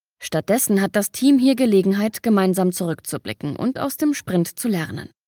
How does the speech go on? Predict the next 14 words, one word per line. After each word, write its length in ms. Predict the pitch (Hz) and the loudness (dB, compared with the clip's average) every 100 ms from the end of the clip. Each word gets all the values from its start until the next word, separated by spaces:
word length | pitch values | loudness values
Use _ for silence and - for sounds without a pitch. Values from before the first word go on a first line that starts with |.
| _ _ _ | _ _ _
Meistens 640 | 214 247 330 - 180 160 - | 2 2 2 2 2 2 2
findet 320 | 185 180 - | 4 4 2
es 160 | 180 | -2
am 160 | - 180 | 0 2
gleichen 380 | 185 175 - 139 | 2 2 0 -4
Tag, 480 | 175 170 277 - - - - | 0 2 0 -2 -12 -20 0
doch 220 | 320 - | 0 2
nach 280 | 254 254 294 | 4 4 4
dem 220 | - 202 | 2 2
Sprint-Review-Meeting 1120 | 180 - 202 208 185 180 185 202 190 180 190 190 | 2 0 2 2 4 4 6 6 6 6 4 4
mit 160 | 185 | 4
dem 160 | 233 226 | 2 2
Kunden 440 | 226 190 - 139 | 4 4 2 -4
statt. 420 | - 139 143 - | -6 -8 -10 -14